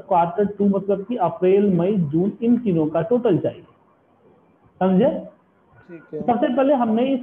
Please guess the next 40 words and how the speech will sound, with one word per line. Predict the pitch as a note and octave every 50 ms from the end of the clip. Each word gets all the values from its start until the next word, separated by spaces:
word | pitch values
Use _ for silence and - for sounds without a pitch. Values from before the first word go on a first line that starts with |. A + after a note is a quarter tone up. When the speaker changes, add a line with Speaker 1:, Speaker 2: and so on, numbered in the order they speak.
| - -
Speaker 1:
quarter | - G#3 F#3 F#3+ F#3+ - C4 C4
number | A#3+ G#3+ G3 F#3+ F#3+ G3 G#3 A#3+ A#3+
के | A#3+ C4 B3
against | F3 E3 D#3 F3 F#3+ G#3+ A#3 C4 B3 C4
में | A#3+ A#3 B3 A#3
इस | A#3+ A#3 - -
महीने | G#3 F3 F3 F3+ F#3 G3 G#3+ A#3 B3+ C4 B3
का | B3+ B3 A#3+
starting | - - - - - _ _ - F3+ F3 F3+ F3+ - - D4 D4+ D4 C4+ A#3 F#3+
month | F#3 G#3+ B3 C4 A3+ A3
मुझे | G#3 G#3 G3 F#3+
निकालना | F3 E3 C#3 B2+ A#2+ A2 G#2+ G#2+
है, | G#2 - - - _ _ _ _ _ _ -
क्योंकि | E3+ F3 G3+ A3 A3+
Speaker 2:
ठीक | G#3 D#3+ D#3 - - _ D#3+
है। | D#3+ D#3+
हाँ, | D#3 - _ - - E3 D#3+
Speaker 1:
हर | F3+ G#3
Speaker 2:
ये | A3 G3+
Speaker 1:
quarter | A#3 A3 G#3 -
Speaker 2:
सब | A#3+ A#3+
Speaker 1:
का | A#3
अलग-अलग | A3 A#3 C4+ B3+ C4
Speaker 2:
जगह | C4 B3+
Speaker 1:
होता | C4+ A#3+ F#3+ C#4 F#3+
है | D#3 G3
ना। | B3+
Speaker 2:
चूज़ | - C#3+ C#3 - C#3
किया | C#3+ C#3
है। | - _ _ _ _ _ _ _ _ _ _ _ _ _ _ _ _ _ _ _ _ _ _ _ _ _ _ _ _ _ _ _ _ _ _ _ _ _ _ _ _ _ _ _ - - - - _ _ _ _ - - - -
Speaker 1:
इसके | C#4 - - - D4
लिए | C#4 D4+
हमने | D4 D#4 E4+ - -
choose | - - B3 C4 A#3+ - A3+
का | F3+
इस्तेमाल | F3 E3+ - E3 D#3 C#3 B2 A#2
किया। | A2+ - F3 F#3+ G#3+
यहाँ | B3 -
पे | D#4 C4+ C4+ D4+
इस | D#4+